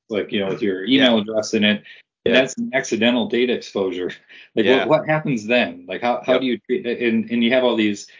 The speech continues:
Speaker 1: things like that that you have to kind of tease out. Um, and, and, uh, you know, sometimes you have to pump the brakes a little bit, and, and which is, you know, you can't move as maybe fast as you'd like to move because of, of, of some of those constraints.
Speaker 2: Yeah.
Speaker 1: But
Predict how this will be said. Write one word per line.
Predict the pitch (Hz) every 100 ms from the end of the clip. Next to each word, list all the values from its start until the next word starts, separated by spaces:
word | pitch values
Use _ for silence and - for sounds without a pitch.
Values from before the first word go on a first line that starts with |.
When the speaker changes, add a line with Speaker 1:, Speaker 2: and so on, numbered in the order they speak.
| - _
Speaker 1:
things | 143 131 110
like | 117 113
that | 113 113 110
that |
you | 104
have | 107 101
to | 110
kind | 107 95
of |
tease | - 104 98
out. | 110 98 92 - _ _ -
Um, | 104 98 92 90 92 _ _
and, | 110 101 98 98 -
and, | 110 98 95
uh, | 98 92 95 -
you | 113 98
know, |
sometimes | 92 117 110 101
you |
have | 98
to | -
pump | - 104
the | -
brakes | 107 110 107
a |
little | 92 92
bit, | 92 95 95
and, | 107 95 95
and | 110 101 95 92 - - -
which | 110 98 - 95
is, | 104 98 92 - - _ _ _
you | - 101
know, |
you | 98
can't | 98 135 120 104
move | 117 110
as | 107 -
maybe | 113 104
fast | 101 107 101 113
as | 98
you'd | 101
like | 143 160
to | 123
move | 110 101 -
because | 104 104 98
of, | 95 104
of, | 104 101 - _
of | - 98
some | 113
of | 104
those | -
constraints. | 110 104 107 101 98 -
Speaker 2:
Yeah. |
Speaker 1:
But | 107